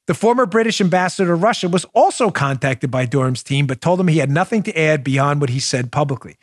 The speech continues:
And why does that matter? Well, following Trump's victory in November of twenty sixteen, Sir Andrew Wood talked to Republican Senator John McCain at a security conference about Steele's dossier. It was after this conversation that McCain sent his associate Kramer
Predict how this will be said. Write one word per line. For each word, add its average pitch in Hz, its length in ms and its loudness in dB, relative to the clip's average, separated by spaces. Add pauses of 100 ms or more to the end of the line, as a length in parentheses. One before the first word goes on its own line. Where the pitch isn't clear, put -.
(760)
And - 160 -2
why 202 140 2
does 190 100 0
that 190 160 -2
matter? 98 280 -12
Well, 190 100 2
following 254 380 2
Trump's 170 280 -2
victory 147 440 0
in 135 60 2
November 165 360 2
of 147 80 0
twenty 143 260 0
sixteen, 196 480 0
Sir 160 280 0
Andrew 180 260 2
Wood 170 300 2
talked 185 300 0
to 160 60 0
Republican 147 520 -2
Senator 143 340 0
John 143 300 0
McCain 165 520 0 (380)
at 160 120 -2
a - 20 -2
security 240 480 0
conference 127 420 -2
about 247 300 2
Steele's 151 360 0
dossier. 101 580 -4 (1160)
It 135 60 -2
was 135 140 -2
after 185 260 0
this 131 140 -6
conversation 120 580 -4
that 120 80 -10
McCain 170 360 2
sent 156 200 0
his 123 100 0
associate 131 640 -2
Kramer 180 500 2